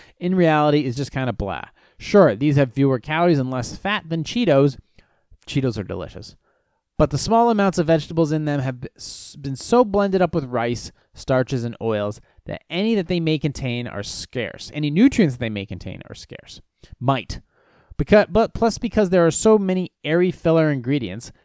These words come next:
and because the packaging promotes a sense of healthiness, it can be really easy to eat more than you should, which can shoot your salt intake through the roof. And yeah, that's where the bloating comes in.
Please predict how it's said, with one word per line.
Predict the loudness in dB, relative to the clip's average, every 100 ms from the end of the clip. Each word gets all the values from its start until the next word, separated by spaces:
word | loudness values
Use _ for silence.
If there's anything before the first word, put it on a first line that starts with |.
| _
and | -4
because | -2 0 -2
the | -2
packaging | -2 -2 -2 -8 -10
promotes | -6 -4 -4
a | -6
sense | -6 -4 -4
of | -8
healthiness, | -4 -4 -4 -6 -8
it | -10 _ _ -2
can | 0
be | 2
really | 2 2 2
easy | 0 -2 -2
to | -4
eat | -6 -8
more | 2 4 4
than | 2
you | -2
should, | -2 0 0 -2 -14 _ -20 _
which | 2 2 2
can | -4
shoot | -4 -2 -2 0
your | -2
salt | -2 -2 0 0 -2
intake | -6 -4 -6 -6
through | -6 -4 -4
the | -6
roof. | -8 -10 -10 -20 -20 -20 _ _ _ _ _ _ -8
And | -6 -4 -4 -4 -6 -8 -10 -10
yeah, | -14 -18 _ _ _ _ _ _
that's | -10 -6
where | -4
the |
bloating | -2 -4 -4
comes | -10 -12
in. | -14